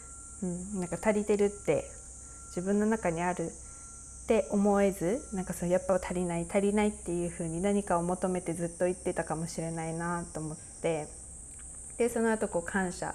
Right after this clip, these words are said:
感謝っていうことをちょっとこう自分の中で常にちょっと意識するように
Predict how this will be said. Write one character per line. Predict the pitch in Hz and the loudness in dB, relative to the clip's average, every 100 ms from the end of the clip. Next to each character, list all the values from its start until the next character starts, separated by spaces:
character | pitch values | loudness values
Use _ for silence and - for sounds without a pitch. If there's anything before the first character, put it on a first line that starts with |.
| - | -6
感 | 190 180 180 | -6 -4 -4
謝 | - | -6
っ | |
て | - 175 | -6 -8
い | |
う | |
こ | 175 | -8
と | 196 175 | -8 -2
を | 180 175 - - - - | -2 -2 -6 -14 -14 -8
ち | |
ょ | 208 | -4
っ | |
と | 185 | -2
こ | 180 165 | 0 0
う | |
自 | 165 170 | 0 -2
分 | 170 | -2
の | 165 165 | -2 -4
中 | 170 170 | -4 -4
で | 160 | -4
常 | 160 180 165 | -4 -4 -4
に | 156 151 - | -4 -6 -8
ち | - | -10
ょ | - | -8
っ | |
と | - | -6
意 | |
識 | 170 - 180 | -6 -6 -6
す | 175 | -4
る | 160 | -2
よ | 160 156 | -2 -2
う | |
に | 156 208 | -4 -8